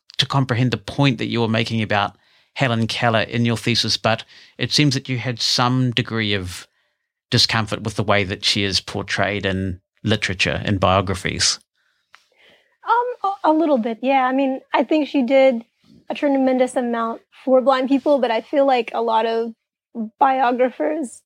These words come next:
Speaker 2: particularly the ones that might have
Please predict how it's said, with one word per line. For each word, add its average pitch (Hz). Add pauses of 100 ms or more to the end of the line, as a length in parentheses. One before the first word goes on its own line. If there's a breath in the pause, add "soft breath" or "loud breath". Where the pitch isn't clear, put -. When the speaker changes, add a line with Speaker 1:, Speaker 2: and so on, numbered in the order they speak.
(340)
Speaker 2:
particularly 294
the 247
ones 233
that 240 (580)
might 254
have 240